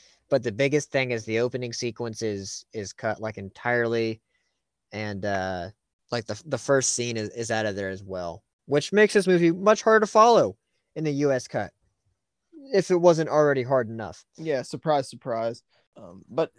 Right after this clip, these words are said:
Speaker 2: and this movie has a little bit of a strange history behind it as well, which it, it, I think it does make the tone of the movie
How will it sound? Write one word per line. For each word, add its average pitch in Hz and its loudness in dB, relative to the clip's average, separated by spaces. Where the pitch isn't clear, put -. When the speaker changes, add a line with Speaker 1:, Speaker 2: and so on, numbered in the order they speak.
Speaker 2:
and 220 0
this 254 -4
movie 320 4
has 233 4
a 170 -4
little 165 -2
bit 170 0
of 151 -10
a 135 -12
strange 147 -14
history 147 -10
behind 127 -10
it 131 -4
as 131 -10
well, 117 -4
which 160 -8
it, 165 -14
it, 165 -10
I 170 -4
think 185 -4
it 165 -4
does 156 -2
make 160 -4
the 156 -8
tone 165 -8
of 151 -12
the 156 -10
movie 156 -4